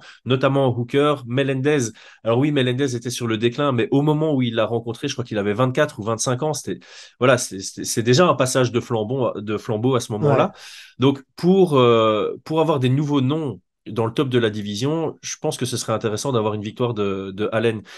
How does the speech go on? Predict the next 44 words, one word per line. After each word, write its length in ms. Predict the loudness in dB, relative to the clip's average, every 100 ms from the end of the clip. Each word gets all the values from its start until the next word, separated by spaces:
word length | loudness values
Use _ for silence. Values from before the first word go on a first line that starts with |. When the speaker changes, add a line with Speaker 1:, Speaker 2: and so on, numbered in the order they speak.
| -6
Speaker 1:
Maintenant, 160 | 0 2
moi, 80 | 2
je 60 |
suis 100 | 0
un 60 | -2
grand 180 | -2 -2
fan 180 | -2
des 80 | -2
deux, 200 | -2 -2
donc 400 | -2 -8 -14 -14
c'est, 160 | -10 -10
c'est 160 | -10
typiquement 340 | -12 -10 -4 -2
le 80 | 0
genre 120 | -2
de 120 | -6
combat 280 | -4 2 2
où 40 |
j'ai 140 | 2 -4
envie 160 | -8
de 40 | -6
voir, 180 | -6
<laughs> 40 | -6
enfin, 240 | -14 -16 -12
j'ai 140 | -10
pas 160 | -6 -4
envie 160 | -2 -2
qu'il 100 | -2
y 20 |
en 60 |
ait 60 | 0
un 140 | 0
des 100 | 0
deux 100 | -2
qui 160 | -4 -2
perde. 320 | 0 2 0 -6 -16 -20 -20 -2
Le 100 | 0
problème 280 | 2 2 2
de 80 | 2
Qatar, 440 | 2 4 2 2
c'est 140 | -6
que 320 | 0 4 4 2 _ _ _ _ _ _
on 100 | -2
sait 580 | 0 4 6 8 6 0